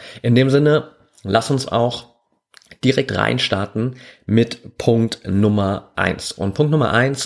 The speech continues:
ist, Selbstkontrolle ist wichtiger als Intelligenz. Selbstkontrolle ist wichtiger als Intelligenz. Was meine ich damit? Intelligenz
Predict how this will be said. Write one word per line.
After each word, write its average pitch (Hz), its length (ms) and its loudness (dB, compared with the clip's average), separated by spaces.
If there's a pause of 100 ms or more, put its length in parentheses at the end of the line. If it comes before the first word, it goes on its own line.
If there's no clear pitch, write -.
ist, - 500 -4 (960)
Selbstkontrolle 104 1300 -2 (200)
ist 92 360 -4
wichtiger 107 600 0
als 95 180 0
Intelligenz. 87 840 -6 (320)
Selbstkontrolle 104 880 0
ist - 340 -8
wichtiger 98 640 -2
als 87 160 -2
Intelligenz. - 760 -4 (960)
Was 117 200 0
meine 120 220 4
ich 117 100 -2
damit? 92 320 -2 (840)
Intelligenz 143 960 0